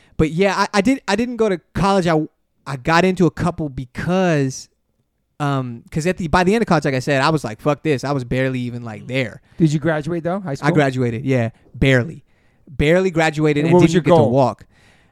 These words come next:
Speaker 1: Um,
Speaker 2: Did you have any goals then?
Speaker 1: Yeah, music.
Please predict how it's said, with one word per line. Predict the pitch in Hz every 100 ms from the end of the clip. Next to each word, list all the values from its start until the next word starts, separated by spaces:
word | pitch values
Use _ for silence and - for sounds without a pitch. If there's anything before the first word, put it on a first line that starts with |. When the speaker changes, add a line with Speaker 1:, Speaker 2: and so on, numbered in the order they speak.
| _ -
Speaker 1:
Um, | 165 175 175 170 160 143 _ _ _ _ _
Speaker 2:
Did | 127
you | 131
have | 135
any | 139
goals | 127 131 135
then? | 151 175 _ -
Speaker 1:
Yeah, | 151 185 190
music. | 151 156 208 - -